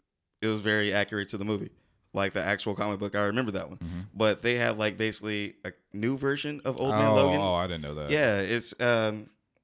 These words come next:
Speaker 1: I mean, I don't know how many pages it is, but it's not like a fifteen page kind of thing. It's a really nice size page.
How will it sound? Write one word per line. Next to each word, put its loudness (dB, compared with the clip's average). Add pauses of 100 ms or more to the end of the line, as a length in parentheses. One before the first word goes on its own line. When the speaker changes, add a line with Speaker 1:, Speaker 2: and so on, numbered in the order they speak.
(120)
Speaker 1:
I -4
mean, -2
I -2
don't -6
know -2
how 0
many -2
pages -4
it -8
is, -4
but -4
it's -6
not -6
like -4
a -6 (200)
fifteen -10
page -8
kind -8
of -12
thing. -4
It's -6
a 0
really -2
nice -4
size -4
page. -4